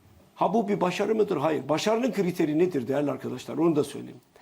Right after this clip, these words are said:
Şimdi başarının temel kriteri şudur. Eğer siz iktidarsanız, iktidar oluyorsanız başarılısınız demektir. Eğer iktidarı yakalayamıyorsanız,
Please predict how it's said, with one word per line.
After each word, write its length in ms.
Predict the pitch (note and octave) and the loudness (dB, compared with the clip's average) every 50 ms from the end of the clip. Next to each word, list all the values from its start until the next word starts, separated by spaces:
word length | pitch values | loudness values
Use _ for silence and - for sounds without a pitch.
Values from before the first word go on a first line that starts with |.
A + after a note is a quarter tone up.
| - - - - - - - - | -20 -20 -20 -20 -20 -20 -18 -12
Şimdi 340 | - - C4+ B3+ G#3 E3+ - | -6 -2 0 0 0 0 0
başarının 460 | - - - A#3 C#4+ A3+ G3 F#3 E3+ | 0 0 2 2 2 2 2 2 2
temel 440 | E3 - - F3 - - A#3+ G3+ - | 0 0 -2 0 2 2 2 2 2
kriteri 420 | - F#3+ D#3+ C3+ - D#3 D#3 F#3+ | 2 0 0 0 -2 -2 -2 -2
şudur. 380 | E3 - D#3 A#2 A#2 A2+ - - _ - | -2 -2 -2 -2 -4 -8 -14 -16 _ 0
Eğer 200 | - A3+ A#3+ G#3 | 2 4 4 4
siz 240 | F3+ - G#3+ G3 D#3 | 2 0 -2 0 0
iktidarsanız, 680 | F3+ - - - D3 F3+ F#3+ F#3+ F#3 - D3 C3 B2 A2+ | -2 -4 -4 -4 0 0 0 0 0 -2 -4 -4 -2 -2
iktidar 360 | C#3+ C#3 - D#3+ - E3 D#3 | -4 -2 -2 0 2 2 2
oluyorsanız 640 | D3 D#3 E3 G3+ A#3+ A3+ - - - - C#4 - - - - - - - - | 4 2 2 2 2 2 2 0 -2 -6 -6 -8 -10 -16 -20 -20 -4 0 0
başarılısınız 680 | C4+ C4 - C4+ D4 C4 B3 C4 - A#3+ G#3 F3+ C3+ B2 | 0 2 2 2 2 2 2 0 2 2 2 2 2 0
demektir. 480 | C3+ B2+ B2 A#2+ - - - - - _ _ _ - - - - - - | -2 -2 -4 -8 -10 -14 -18 -18 -18 _ _ _ -20 -20 -20 -8 -2 2
Eğer 200 | F3+ A3+ B3 A#3 | 4 4 4 4
iktidarı 640 | A#3+ F3+ - A3 G3+ G#3+ G#3+ G#3 G#3+ G#3+ G#3 - - | 2 2 2 2 2 4 2 4 2 2 2 2 2
yakalayamıyorsanız, 1080 | - D#3+ E3 - G#3+ A3 A3+ C4 C4+ C#4 C4+ B3+ G#3 F3+ - - D3 D#3 F3 - - | 2 2 2 2 0 0 2 2 4 4 6 6 4 4 4 2 0 0 -2 -4 -10